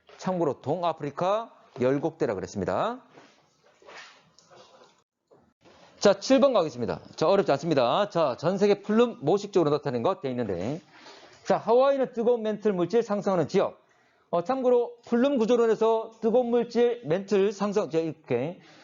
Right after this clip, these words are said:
뜨거운 멘틀이 상승한단 말은 이거는 어, 플룸 상승률 그래. 뜨거운 플룸만 말하는 거지. 자, 뜨거운 플룸은 발산 경계나 열점이라고 그랬습니다.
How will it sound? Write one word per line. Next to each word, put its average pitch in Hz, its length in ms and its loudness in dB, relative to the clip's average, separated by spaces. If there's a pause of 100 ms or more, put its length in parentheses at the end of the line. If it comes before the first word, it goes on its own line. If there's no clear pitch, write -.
(160)
뜨거운 269 320 2
멘틀이 240 560 -2 (100)
상승한단 233 560 -2
말은 170 280 -2 (320)
이거는 220 340 0 (1160)
어, 127 180 -2
플룸 202 220 0
상승률 196 340 -2
그래. 143 160 0
뜨거운 208 240 -2
플룸만 208 360 -2
말하는 151 280 -4
거지. 139 280 -8 (140)
자, 151 120 -2 (200)
뜨거운 226 340 0
플룸은 233 400 0 (340)
발산 185 420 -2
경계나 180 420 -2 (100)
열점이라고 156 440 0
그랬습니다. 101 420 -8